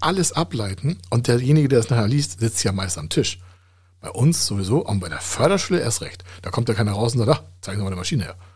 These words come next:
Also es dient dazu, dass fremde Dritte verstehen, was da nicht passieren soll.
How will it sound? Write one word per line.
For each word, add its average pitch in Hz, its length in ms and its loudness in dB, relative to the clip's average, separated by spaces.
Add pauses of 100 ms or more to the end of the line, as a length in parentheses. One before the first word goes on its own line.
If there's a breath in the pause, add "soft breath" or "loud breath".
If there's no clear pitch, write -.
(260 soft breath)
Also 117 160 2
es 117 80 2
dient 160 180 6
dazu, 175 220 2
dass 156 160 4
fremde 165 320 2
Dritte 151 240 4
verstehen, 131 760 -2
was 110 140 -8
da 110 100 -2
nicht 107 140 -4
passieren 90 360 -4
soll. - 180 -16